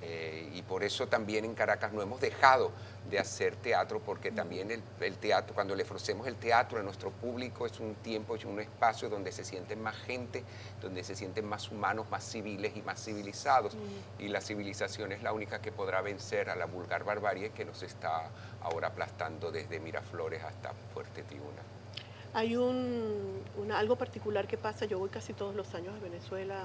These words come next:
Speaker 2: a, a hacer teatro. Llevo lo que hago aquí, lo llevo para allá y lo hago allá. He ido todos los años desde que estoy aquí.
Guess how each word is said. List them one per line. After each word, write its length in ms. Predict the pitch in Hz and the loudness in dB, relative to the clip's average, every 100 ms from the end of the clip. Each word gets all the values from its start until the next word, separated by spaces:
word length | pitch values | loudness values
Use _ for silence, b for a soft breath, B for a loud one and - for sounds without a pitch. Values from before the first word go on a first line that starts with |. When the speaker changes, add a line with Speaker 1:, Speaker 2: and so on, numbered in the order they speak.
| - | -6
Speaker 2:
a, 420 | 170 170 - - | -8 -10 -10 -10
a 0 | - | -2
hacer 160 | 202 196 | -2 0
teatro. 520 | - 185 165 - 175 | 0 0 0 -4 -6
Llevo 260 | 170 170 | -2 2
lo 160 | 202 196 | 4 6
que 100 | 185 | 8
hago 180 | 185 254 | 10 8
aquí, 260 | 262 349 | 6 4
lo 100 | 339 | 4
llevo 220 | 220 190 196 | 4 4 4
para 200 | 190 170 | 2 0
allá 180 | 208 247 | 0 0
y 20 | |
lo 80 | 160 | 2
hago 120 | 170 | 2
allá. 200 | 170 131 - B B B B - | 2 0 -4 B B B B 0
He 60 | |
ido 200 | 208 226 | 4 4
todos 200 | 220 220 | 4 2
los 160 | 226 - | 2 0
años 200 | 180 196 | -2 -2
desde 140 | 202 190 | -2 -2
que 80 | |
estoy 240 | 175 - 180 | -4 -2 -4
aquí. 260 | 170 - | -4 -8